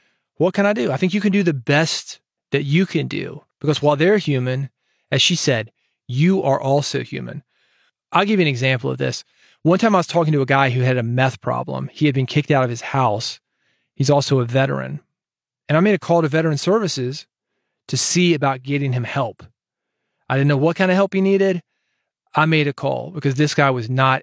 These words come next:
in what I felt was the place to do that. Something I mentioned earlier is that interviewing so many people in the music industry and being involved in that industry for a long time, I've seen a lot of people come through with chemical and substance abuse problems.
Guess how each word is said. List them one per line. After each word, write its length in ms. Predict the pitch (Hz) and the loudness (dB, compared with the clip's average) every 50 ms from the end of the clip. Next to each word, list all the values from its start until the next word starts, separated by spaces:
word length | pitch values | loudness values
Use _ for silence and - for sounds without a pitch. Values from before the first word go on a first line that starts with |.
| - - | -6 -12
in 280 | 143 135 127 123 - - | -12 -10 -10 -10 -8 -4
what 140 | 135 127 127 | -2 0 0
I 100 | 131 131 | 0 0
felt 400 | - - 127 123 120 123 - - | 0 0 0 0 0 -2 -4 -6
was 220 | 143 131 120 113 | -4 -4 -2 -2
the 80 | 127 117 | -4 -6
place 280 | - 135 127 123 - - | -4 -4 -4 -4 -4 -6
to 80 | - 113 | -8 -8
do 160 | 120 120 120 | -6 -6 -6
that. 260 | 117 117 110 113 - _ _ _ _ _ _ _ _ _ _ _ - | -6 -8 -10 -12 -16 _ _ _ _ _ _ _ _ _ _ _ -6
Something 280 | - - 190 185 196 | -2 -2 0 2 2
I 40 | 170 | 2
mentioned 320 | 151 143 139 - 135 127 | 2 2 2 0 0 2
earlier 520 | 127 131 131 127 131 131 131 - - - - _ _ _ - | 2 2 0 0 -2 -6 -6 -6 -8 -10 -14 _ _ _ -10
is 140 | - 131 131 | -6 -2 -2
that 160 | 151 143 - _ | -2 -2 -4 _
interviewing 380 | - 175 165 180 170 180 165 139 | 0 2 2 4 4 4 2 2
so 200 | - - 160 156 | 0 0 0 2
many 200 | 151 151 147 131 | 2 2 0 0
people 260 | - 139 143 - 143 | 0 -2 -2 0 0
in 80 | 131 127 | -2 -2
the 60 | 123 | 0
music 280 | 127 131 123 135 - 135 | -2 -2 -2 -2 -2 0
industry 380 | 131 127 120 - - 135 127 | 0 0 0 -2 0 0 0
and 100 | 127 117 | 0 0
being 160 | 120 127 131 | 0 -2 -2
involved 380 | 127 117 113 123 123 123 123 127 | -2 -2 0 0 0 0 0 -2
in 80 | 120 117 | -2 -2
that 160 | 117 113 113 | -2 -2 -4
industry 340 | 117 117 113 - - 123 117 | -4 -6 -6 -6 -6 -6 -6
for 120 | - - | -6 -4
a 40 | 120 | -2
long 180 | 120 120 120 | -2 -2 -2
time, 280 | - 127 123 123 117 113 _ _ _ _ _ _ _ _ _ _ _ | -2 -2 -2 -2 -2 -4 _ _ _ _ _ _ _ _ _ _ _
I've 160 | - 156 165 | 0 0 2
seen 180 | - - 214 180 | 2 2 2 2
a 60 | 147 | 2
lot 400 | 123 107 110 117 123 131 135 135 | 0 0 0 2 4 4 4 2
of 140 | 127 113 - | 0 -4 -8
people 280 | - 131 120 - 127 113 | -8 -6 -6 -6 -6 -4
come 220 | - 131 127 123 | -2 -2 -2 -2
through 280 | - - 123 120 120 120 | -2 -2 0 0 0 0
with 200 | 113 110 - - | -2 -6 -10 -6
chemical 540 | - - 135 131 120 - 127 123 120 120 | 0 0 0 2 2 2 2 2 2 0
and 120 | 120 113 107 | 0 -2 -4
substance 440 | - - 135 123 - - 127 - 127 | -2 -2 -2 -2 -2 -4 -4 -4 -4
abuse 260 | 117 127 127 120 - | -4 -4 -4 -4 -4
problems. 540 | - 123 120 120 120 127 123 123 127 - | -2 -2 0 0 -2 -2 -4 -4 -6 -8